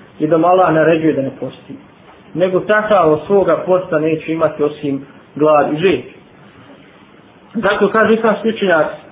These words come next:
postoji nekoliko, kaže, kategorija postača. Nekoliko kategorija postača. Prva kategorija su oni koji ostavljaju svoju hranu i piće i svoje prohtjeve, druge prohtjeve,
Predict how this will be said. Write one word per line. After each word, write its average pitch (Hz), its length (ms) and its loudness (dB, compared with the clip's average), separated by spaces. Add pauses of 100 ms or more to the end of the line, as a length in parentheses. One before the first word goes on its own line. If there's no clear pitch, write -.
(880)
postoji 208 540 2
nekoliko, 196 720 2
kaže, 175 220 0
kategorija 170 800 2
postača. 127 640 -4 (280)
Nekoliko 180 460 0
kategorija 160 600 0
postača. 139 580 -2 (560)
Prva 226 300 2
kategorija 208 580 2
su - 160 -2
oni 208 320 2
koji 180 180 4
ostavljaju 165 640 0 (800)
svoju 208 240 4
hranu 190 600 2
i 156 180 -2
piće 165 560 -2 (680)
i 156 80 0
svoje 202 300 0 (100)
prohtjeve, 175 600 2
druge 165 380 0
prohtjeve, 147 640 0